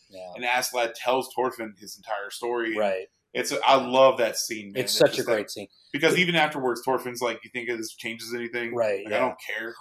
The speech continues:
Speaker 1: Well, it is great 'cause, like, he, it's, you kinda get this idea that, like, Askeladd's kinda losing it at this point 'cause, like,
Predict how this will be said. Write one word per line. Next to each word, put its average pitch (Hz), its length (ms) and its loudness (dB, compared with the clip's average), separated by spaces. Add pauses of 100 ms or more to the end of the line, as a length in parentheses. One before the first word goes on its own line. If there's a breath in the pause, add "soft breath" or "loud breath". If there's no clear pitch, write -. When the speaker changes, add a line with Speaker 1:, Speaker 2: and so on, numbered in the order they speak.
Speaker 1:
Well, 147 280 10
it 151 160 2
is 170 200 8
great 143 280 8
'cause, 123 120 -2
like, 120 180 6
he, - 220 -12
it's, - 300 -6
you 131 100 -8
kinda 180 240 8
get 160 160 6
this 147 180 6
idea 120 360 6
that, 120 140 -2
like, 107 220 0 (160)
Askeladd's 113 520 2
kinda 104 280 -6
losing 107 260 -2
it 95 100 -6
at 92 100 -14
this 95 140 -14
point 95 320 -14
'cause, 127 120 -4
like, 135 60 6